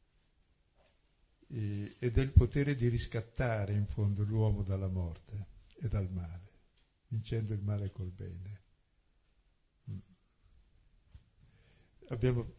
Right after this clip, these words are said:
sì, perché l'amore è sempre umile, non domina mai e non è potere.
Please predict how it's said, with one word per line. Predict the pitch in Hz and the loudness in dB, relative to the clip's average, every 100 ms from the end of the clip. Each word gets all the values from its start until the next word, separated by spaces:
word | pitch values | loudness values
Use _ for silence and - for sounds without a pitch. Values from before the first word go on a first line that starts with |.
| 113 | -10
sì, | - - 101 - - - _ _ | 0 0 0 -10 -16 -18 _ _
perché | - 143 | -2 2
l'amore | 127 143 131 | 4 4 2
è | |
sempre | - 107 113 | 2 0 0
umile, | 107 101 90 90 - - - - - _ _ _ _ _ - - _ _ _ _ - - | -2 -2 -6 -8 -16 -20 -20 -20 -20 _ _ _ _ _ -20 -20 _ _ _ _ -20 -10
non | 127 113 110 110 | -4 -2 -2 2
domina | 120 117 104 | 2 2 0
mai | 104 110 101 92 90 | -2 -2 -4 -6 -6
e | 95 | -4
non | 98 107 | -4 -4
è | |
potere. | - - - 90 87 98 | 4 4 4 -12 -12 -14